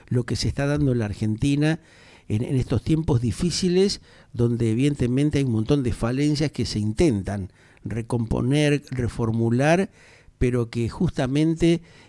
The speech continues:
eh, con lo que está planteando el Fondo Monetario y, y la economía de bolsillo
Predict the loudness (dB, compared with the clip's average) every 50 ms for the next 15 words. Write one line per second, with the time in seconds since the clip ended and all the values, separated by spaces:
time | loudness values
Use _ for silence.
0 | _ _ -4 -2 -2 -2 -2 -4 -4 0 0 2 2 2 0 -2 -2 -2 -2 -2
1 | 0 0 0 -2 0 0 0 0 2 0 0 0 0 0 0 0 0 0 0 0
2 | 0 0 -2 -2 -2 -2 -2 -2 -2 -2 -2 -4 -4 -4 -4 -4 -4 -4 -2 -2
3 | 0 0 0 0 0 2 2 2 0 0 0 -2 -2 -2 -2 0 0 2 4 4
4 | 4 2 2